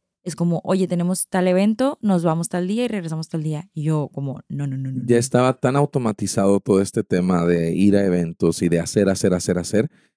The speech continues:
Speaker 2: que sin considerar a Lynn, yo cometí el error y ahí yo
Speaker 1: Solamente me
Speaker 2: admito
Speaker 1: dijeron como, "Mándame tu pasaporte".
Speaker 2: Yo cometí el error
Speaker 1: Ujú.
Speaker 2: de pensar, "Ah, no, claro, cualquier cosa, sí, es otro evento más.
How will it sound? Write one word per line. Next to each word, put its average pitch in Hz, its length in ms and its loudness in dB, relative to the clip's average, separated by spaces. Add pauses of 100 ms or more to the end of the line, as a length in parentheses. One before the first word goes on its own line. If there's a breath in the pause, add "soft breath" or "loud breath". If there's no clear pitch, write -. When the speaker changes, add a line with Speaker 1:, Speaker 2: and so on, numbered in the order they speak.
(280)
Speaker 2:
que 110 100 2
sin 113 160 -4
considerar 101 520 0
a 123 60 0
Lynn, 101 280 0
yo 92 140 4
cometí 98 340 -2
el 92 80 2
error 85 280 0
y 80 60 -8
ahí 82 160 -10
yo 85 180 -8
Speaker 1:
Solamente 202 340 2
me 240 80 2
Speaker 2:
admito 190 80 4
Speaker 1:
dijeron 180 180 0
como, 160 320 -8
"Mándame 180 400 0
tu - 80 -20
pasaporte". 151 540 -8
Speaker 2:
Yo 104 240 2
cometí 110 300 0
el 101 80 4
error 95 360 4
Speaker 1:
Ujú. 78 120 -2
Speaker 2:
de 104 100 2
pensar, 120 520 0
"Ah, 180 200 4
no, 180 200 2
claro, 180 260 2
cualquier 131 340 0
cosa, 123 320 0
sí, 147 280 -2
es - 120 2
otro 110 220 0
evento 107 320 -4
más. 135 340 2